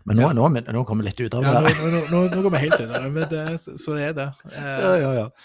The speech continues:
Speaker 1: Nei, men så bra. Men du, du er, er, det er flott konsertopplevelse med andre ord, sant?
Speaker 2: Veldig,
Speaker 1: Du, hvor
Speaker 2: veldig.
Speaker 1: du har sunget litt, eh, dog, eh, nevner alle fug-, andre fugler enn det du skulle. Men,
Speaker 2: <laughs>
Speaker 1: men, eh,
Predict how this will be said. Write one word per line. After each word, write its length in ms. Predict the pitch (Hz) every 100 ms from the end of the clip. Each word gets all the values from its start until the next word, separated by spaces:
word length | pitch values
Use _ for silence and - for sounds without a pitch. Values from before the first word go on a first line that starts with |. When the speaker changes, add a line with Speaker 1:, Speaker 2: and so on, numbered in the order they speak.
| - - _
Speaker 1:
Nei, 80 | 131
men 80 | 185
så 120 | 190
bra. 220 | 165 339 - - _ _ _ -
Men 100 | 151
du, 100 | 175
du 140 | 151 202
er, 240 | 160 151
er, 180 | - 127 117
det 120 | 110
er 100 | 123 104
flott 480 | - - 175 - 131
konsertopplevelse 800 | 131 110 - 123 110 104 101 107
med 100 | 82
andre 160 | 80 76
ord, 140 | 92
sant? 140 | 110 170
Speaker 2:
Veldig, 220 | 214 120
Speaker 1:
Du, 60 | 113
hvor 160 | 113
Speaker 2:
veldig. 100 | 104
Speaker 1:
du 80 | 113
har 140 | 107 92
sunget 300 | 98 85 92
litt, 280 | 95 - 87
eh, 160 | 80 82 113
dog, 320 | 101 95 107 -
eh, 140 | 104 92
nevner 320 | 98 80 90
alle 240 | 98 - 104
fug-, 160 | 92 -
andre 280 | - 92 85
fugler 360 | - 101 98 92
enn 80 | 92
det 80 | 98
du 60 |
skulle. 200 | - - - - - - - - _
Men, 220 | 120 117 -
Speaker 2:
<laughs> 40 |
Speaker 1:
men, 180 | 127 135
eh, 340 | 120 107 101